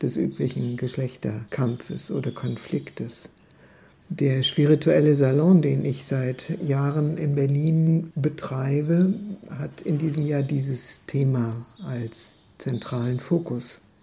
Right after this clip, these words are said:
Und dahinter steht nicht zuletzt die Frage, wie steht es denn um die männlichen und die weiblichen Prinzipien, die ja in jedem von uns, egal ob wir nun Männer oder Frauen sind, beheimatet sind? Gibt es so etwas wie ein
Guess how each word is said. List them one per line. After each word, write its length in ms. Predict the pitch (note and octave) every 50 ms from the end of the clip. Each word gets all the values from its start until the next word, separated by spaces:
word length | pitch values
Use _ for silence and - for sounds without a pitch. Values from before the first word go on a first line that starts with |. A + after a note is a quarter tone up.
| _ _ - - - - - - - - - -
Und 160 | C4+ F3 D#3
dahinter 360 | F3 D#3 D3 F#3+ G3 G#3 G3+
steht 260 | F#3 - - F#3 F3 -
nicht 240 | F3+ F3 E3+ F3
zuletzt 520 | - - E3+ D#3+ D#3+ D#3+ D#3+ D#3 - - -
die 40 | D#3+
Frage, 600 | E3 - - D#3 D#3 D#3+ D#3+ D3+ D#3+ D#3+ D#3+ D#3+ D#3+ - - - - - - - _ _
wie 160 | - E3 E3 D#3
steht 300 | - - F#3 G3 F#3+ F#3+
es 140 | F3 -
denn 180 | - E3 D#3 -
um 180 | - D3+ D3+ D3
die 120 | D3 D3+
männlichen 760 | D3+ D#3 D#3 D#3+ E3+ F3+ F3+ F3 E3+ E3+ - - E3+ D#3+ C#3+
und 200 | - D3+ C#3+ -
die 120 | D#3 C#3+ C#3+
weiblichen 600 | C#3+ C#3+ C#3+ D3 - - D3 C#3 C#3 - D3+ C3+
Prinzipien, 800 | C3+ - - D#3+ - - - A#3+ A#3+ - - - A#2 G2+ A2 G#2+ - - - - _ - - -
die 120 | D#3 D3+
ja 140 | D#3 D3+ D#3
in 180 | - D#3+ D3
jedem 400 | D3 C#3 D3+ D#3+ E3 E3+ D#3+ D3+
von 300 | C3 - - B2 A#2+ -
uns, 480 | - A#2 A2+ A#2+ A#2+ A#2+ - - - - - -
egal 380 | - C#3+ C#3 C#3 C#3 C#3 C3+ -
ob 160 | C3 - -
wir 60 | C#3+
nun 240 | C#3 C3+ C3+ C3+ C#3
Männer 260 | C#3 C#3+ C#3+ C#3 C3+
oder 220 | A#2 C3+ C#3 C3+
Frauen 480 | C3+ - - D3 C#3+ C#3+ C#3 C3+ C3 C3
sind, 400 | - C3 B2+ B2 B2+ B2 C3 - - _ _ - - _ _ -
beheimatet 640 | C#3 B2 A2+ D3 E3+ F3 E3+ C#3 A#2+ - A#2 G#2+ -
sind? 340 | - - A2+ A2+ A2+ A#2 - - - - - - - - _ - - - - - -
Gibt 260 | - G3 G3+ - G3
es 160 | E3+ - -
so 60 | E3
etwas 600 | D#3+ - C3+ D3 C#3 - D#3 D3+ D3 C#3 - -
wie 140 | D#3+ D3 C#3
ein 500 | C3+ - C3+ B2+ B2 B2 B2 B2 A#2+ A#2+